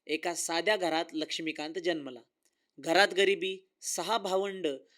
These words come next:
आणि जगण्यासाठी धडपडणारे आईवडील. लहान वयातच त्यांनी लॉटरी तिकीट विकायला सुरुवात केली. एका छोट्याशा गणेशोत्सवाने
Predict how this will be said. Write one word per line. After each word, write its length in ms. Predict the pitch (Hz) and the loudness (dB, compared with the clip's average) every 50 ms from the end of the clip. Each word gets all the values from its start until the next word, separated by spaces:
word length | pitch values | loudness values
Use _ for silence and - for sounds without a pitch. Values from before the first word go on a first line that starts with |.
| _ _ _ | _ _ _
आणि 380 | - - 156 165 170 170 175 165 | -8 -4 -2 -2 -2 -2 -4 -6
जगण्यासाठी 1120 | 127 - - 160 156 147 165 185 202 202 - - 185 170 - - - 170 156 139 - - _ _ _ _ - 143 | -6 -4 -2 0 0 0 0 0 0 0 0 -2 -2 -2 -2 -2 -2 -2 -2 -2 -4 -8 _ _ _ _ -8 -4
धडपडणारे 640 | 160 151 - - 185 180 170 170 156 139 135 143 156 | -4 -4 0 0 0 0 0 -2 -4 -4 -2 -4 -4
आईवडील. 560 | - - 160 156 151 139 135 123 123 117 117 _ _ _ _ _ _ _ _ _ _ _ _ _ _ _ _ _ - | -2 -2 -2 0 -2 -2 -4 -8 -10 -14 -16 _ _ _ _ _ _ _ _ _ _ _ _ _ _ _ _ _ -4
लहान 360 | 143 156 160 180 214 233 233 | -2 -2 0 0 0 0 0
वयातच 600 | 233 226 220 220 220 220 - 226 220 - - - | 2 2 4 4 4 2 0 -2 -4 -4 -4 0
त्यांनी 400 | - 214 214 202 170 165 170 175 - _ _ _ - | 0 0 2 0 -2 -4 -6 -6 -8 _ _ _ -6
लॉटरी 500 | 147 151 160 170 170 165 165 - 175 220 | 0 2 4 4 4 2 0 -4 -4 -4
तिकीट 420 | - - 202 - - 196 196 - 196 | -4 -6 -8 -4 -4 -4 -2 0 2
विकायला 540 | 180 175 170 - 156 147 139 135 135 160 | 2 2 0 2 0 0 0 -2 -4 -6
सुरुवात 360 | 170 - - 190 165 147 143 135 - - | -6 -2 0 2 2 2 0 -2 -6 -12
केली. 240 | 139 123 110 113 - _ _ _ _ _ _ _ _ _ _ _ _ _ _ _ _ _ | -14 -14 -14 -16 -20 _ _ _ _ _ _ _ _ _ _ _ _ _ _ _ _ _
एका 260 | - 202 208 - 254 254 - - | 2 2 2 2 0 -2 -2 -4
छोट्याशा 540 | - 202 208 208 - 254 262 254 - 269 | -2 0 0 2 4 4 4 4 4 2
गणेशोत्सवाने 960 | 240 190 196 185 190 208 - 220 214 208 - - 214 190 190 185 175 156 143 | 2 4 4 4 4 4 2 2 0 0 0 0 0 0 0 0 -2 -2 -4